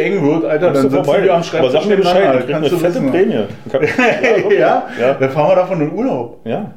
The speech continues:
Speaker 1: Dann
Speaker 2: können wir
Speaker 1: machen
Speaker 2: machen,
Speaker 1: wir
Speaker 2: genau. Machst du die Ausbildung? Dann haben wir, wie gesagt, machst du die zweimal, ich krieg doppelt.
Speaker 1: <laughs> Genau. Ich bin Zwillinge.
Speaker 2: Na, drei fünf gibt es. Drei fünf brutto.
Speaker 1: Drei fünf brutto?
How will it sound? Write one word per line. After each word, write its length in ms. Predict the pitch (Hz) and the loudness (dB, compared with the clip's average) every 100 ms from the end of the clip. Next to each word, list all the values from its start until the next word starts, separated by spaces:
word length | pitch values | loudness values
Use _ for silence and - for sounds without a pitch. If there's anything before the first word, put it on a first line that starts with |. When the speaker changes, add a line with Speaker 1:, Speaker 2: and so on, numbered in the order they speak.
| - | -10
Speaker 1:
Dann 180 | 127 - | -8 -6
Speaker 2:
können 120 | - | -2
wir 60 | 143 | 0
Speaker 1:
machen 120 | 139 | 0
Speaker 2:
machen, 140 | - - | 0 0
Speaker 1:
wir 60 | |
Speaker 2:
genau. 220 | 107 113 117 | 0 0 0
Machst 200 | 135 160 | 0 0
du 60 | |
die 80 | 131 | 0
Ausbildung? 560 | 117 - - 226 240 220 - 120 | 0 -2 -4 -6 -4 -8 -10 -6
Dann 120 | 120 | -2
haben 160 | 131 | 0
wir, 160 | 143 139 - - - - 131 | 0 -2 -6 -20 -20 -14 -8
wie 40 | |
gesagt, 240 | 123 143 113 | -4 -4 -4
machst 160 | 107 | -6
du 40 | 131 | -4
die 120 | 113 | -6
zweimal, 480 | - 127 220 196 - | -6 -4 -2 -2 -4
ich 60 | - | -8
krieg 260 | 120 113 - | -12 -12 -10
doppelt. 340 | 147 202 202 - - | -4 -4 -2 -4 -4
Speaker 1:
<laughs> 160 | 156 147 156 147 | -6 -4 -4 -2
Genau. 460 | 160 143 147 - - 220 - 139 123 113 110 90 | 0 0 0 0 -2 0 0 -2 -6 -8 -10 -6
Ich 120 | 151 113 | -4 0
bin 180 | 165 - | 0 -2
Zwillinge. 460 | - 226 170 123 - | -2 0 0 -2 -4
Speaker 2:
Na, 100 | 113 | -4
drei 200 | 113 131 | 0 0
fünf 240 | 156 190 - | 0 -4 -6
gibt 160 | 107 | -10
es. 240 | 147 - - | -10 -12 -6
Drei 180 | 120 - | -2 -2
fünf 320 | 151 113 - - - | -4 -10 -16 -16 -10
brutto. 320 | 107 92 - - | -8 -10 -14 -12
Speaker 1:
Drei 240 | - 156 220 | -2 0 0
fünf 420 | - 220 220 - | -2 -2 -2 -4
brutto? 540 | 185 214 226 220 - | -4 -2 -2 -4 -10